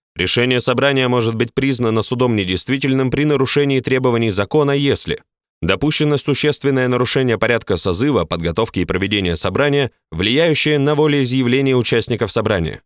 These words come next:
У лица, выступающего от имени участника собрания, отсутствовали полномочия. Допущено существенное нарушение правил составления протокола, в том числе правила о письменной форме протокола.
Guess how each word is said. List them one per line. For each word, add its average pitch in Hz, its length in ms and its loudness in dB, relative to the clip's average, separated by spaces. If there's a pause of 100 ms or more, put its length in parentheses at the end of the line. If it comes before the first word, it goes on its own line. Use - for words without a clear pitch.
(160)
У 85 100 0
лица, 98 320 0
выступающего 117 720 0
от 113 120 -2
имени 127 240 2
участника 110 560 0
собрания, 127 540 0
отсутствовали 147 760 -2
полномочия. 143 720 0 (540)
Допущено 135 600 0
существенное 131 680 0
нарушение 113 540 0
правил 131 360 0
составления 113 600 0
протокола, 113 540 0
в - 80 -10
том 160 260 -2
числе 143 420 0
правила 139 440 0
о 120 160 -4
письменной 120 460 -2
форме 92 360 0
протокола. 85 560 -4